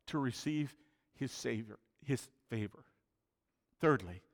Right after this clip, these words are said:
Mary says in verse forty-eight, "For he has had, ha-, had regard for the humble state of his bondslave." For he has had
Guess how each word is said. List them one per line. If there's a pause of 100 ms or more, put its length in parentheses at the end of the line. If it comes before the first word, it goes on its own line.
(760)
Mary
says
in
verse
forty-eight, (1700)
"For
he
has (760)
had,
ha-,
had
regard
for
the
humble
state (400)
of
his
bondslave." (1080)
For
he
has
had